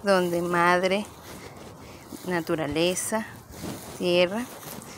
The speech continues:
La intención de hoy es conectarse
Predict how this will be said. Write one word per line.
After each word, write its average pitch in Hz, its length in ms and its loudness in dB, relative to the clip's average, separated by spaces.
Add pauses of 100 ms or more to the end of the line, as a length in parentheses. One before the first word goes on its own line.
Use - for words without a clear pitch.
(460)
La 185 100 4
intención 180 680 2
de 185 140 10
hoy 233 520 10 (460)
es 214 320 4
conectarse 196 1120 4